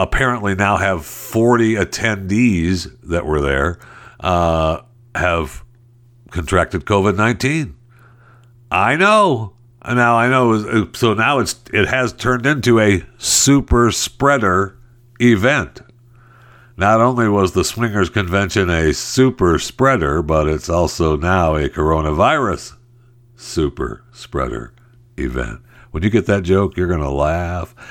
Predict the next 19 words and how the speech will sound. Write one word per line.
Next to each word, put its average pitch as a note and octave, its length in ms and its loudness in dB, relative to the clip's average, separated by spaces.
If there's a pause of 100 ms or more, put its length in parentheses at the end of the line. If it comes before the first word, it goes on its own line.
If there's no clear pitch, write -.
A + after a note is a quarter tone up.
(160)
So A#2+ 160 0
forty-one F#3 580 2
attendees A2+ 560 2
tested G2+ 360 -2
positive E2+ 420 0
for E2+ 140 2
the C#2+ 100 0
virus. C2 440 -2 (640)
Okay, G#2+ 560 -2
so A2+ 300 0 (120)
Naughty D3+ 800 2
Events C3+ 600 -2
owner F2 600 0 (100)
Bob G2 320 2
Hannaford E2+ 560 -2 (400)
wrote A2+ 420 2
that G2+ 380 0
November's A2 720 0 (160)
five-day A2+ 1120 0